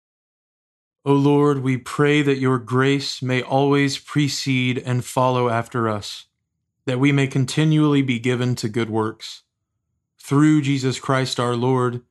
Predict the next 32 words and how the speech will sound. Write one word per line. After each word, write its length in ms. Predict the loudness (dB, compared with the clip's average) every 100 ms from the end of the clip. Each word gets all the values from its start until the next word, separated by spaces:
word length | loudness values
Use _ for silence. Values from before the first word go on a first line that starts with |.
| _ _ _
who 120 | -2 2
lives 380 | 2 2 2
and 160 | 0 0
reigns 340 | 0 0 0
with 180 | -2 -6
you 340 | -4 0 2 0
in 80 |
the 100 | -2
Holy 240 | -2 -2 -4
Spirit, 540 | -4 0 0 0 -6 _ _ _ _
one 300 | -2 0 2
God, 460 | 2 0 0 -4 -8 _ _ -6
now 400 | -2 0 0 0
and 180 | -4 -6
forever. 560 | -4 -4 -2 -4 -8 -14 _ _ _ _ -10
Amen. 580 | -4 0 0 -2 -6 -14 _ _ _ _ _ _ _ -6
Almighty 340 | -2 0 0
God, 420 | 0 -2 -6 -10 -14 _ _ -2
whose 180 | 0 2
most 380 | 2 0 -2 0
dear 280 | 2 2
Son 420 | 0 0 0 0 0
went 280 | -2 -2
not 260 | -2 0 0
up 140 | -4 -4
to 120 | -4
joy, 420 | 0 0 2 0
but 240 | -2 -8
first 400 | -2 2 2 0
he 100 | -6
suffered 380 | -2 -2 -2 -6
pain, 460 | -4 -4 -4 -8